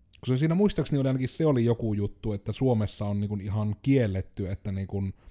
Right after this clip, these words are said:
vaikka että mainoksissa ei saa valehdella. Se on niin kuin joku juttu, mitä Amerikassahan se on täysin sallittua vaikkapa,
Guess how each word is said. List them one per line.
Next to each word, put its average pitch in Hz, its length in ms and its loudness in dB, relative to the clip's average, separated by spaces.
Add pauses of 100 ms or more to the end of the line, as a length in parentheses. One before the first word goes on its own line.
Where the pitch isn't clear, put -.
(140)
vaikka 104 160 -2
että 101 140 -4
mainoksissa 123 560 0
ei 104 120 0
saa 107 200 -2
valehdella. 90 680 -4 (720)
Se - 100 -4
on 104 40 2
niin 107 60 2
kuin 113 80 4
joku 113 120 4
juttu, 123 280 4
mitä 107 240 -2
Amerikassahan 104 600 0
se 135 60 4
on 135 160 6
täysin 101 300 4
sallittua 95 600 -2
vaikkapa, 92 480 -6